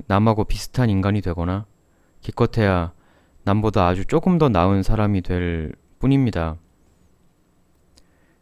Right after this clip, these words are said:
주변의 이들보다 아주 조금 더 높은 위치로 갔다고 해서 대단한 성공을 이룬 것인 양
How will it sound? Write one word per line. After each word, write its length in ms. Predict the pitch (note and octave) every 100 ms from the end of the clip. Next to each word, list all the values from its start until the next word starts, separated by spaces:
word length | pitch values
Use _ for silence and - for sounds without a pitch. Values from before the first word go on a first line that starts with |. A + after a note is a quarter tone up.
| _
주변의 440 | - B2+ D3 D3 A#2
이들보다 420 | A#2+ A2+ A2+ F#2+
아주 160 | F#2
조금 320 | G#2+ D#3 G3+ F3+
더 80 |
높은 320 | B2 G2+ - A2+
위치로 300 | G#2 G#2+ G#2
갔다고 420 | F2+ - F#2 A2
해서 540 | C3 G2+ F#2+ E2+ D#2+ - _ _ _ _ _ _ -
대단한 440 | - G#2 B2 B2
성공을 580 | A#2 D3 D3 C#3+ C3 A#2
이룬 260 | G2 G#2+ G#2
것인 300 | G2 - G2
양 260 | F#2 F#2